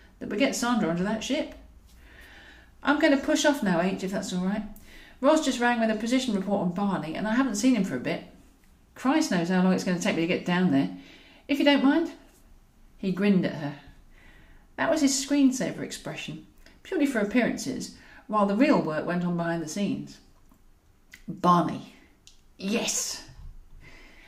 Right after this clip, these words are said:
This woman would do absolutely anything for the chance not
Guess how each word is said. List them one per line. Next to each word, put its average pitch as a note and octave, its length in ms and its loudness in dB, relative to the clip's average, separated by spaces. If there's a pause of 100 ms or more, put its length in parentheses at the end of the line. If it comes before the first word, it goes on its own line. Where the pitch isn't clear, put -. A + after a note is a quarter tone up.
(120)
This A#3+ 200 0
woman F3+ 260 6
would E3+ 120 2
do F#3 160 0
absolutely G#3 680 0
anything A3 440 2
for - 100 -10
the E3 80 -2
chance F3 560 -4
not F#3+ 400 2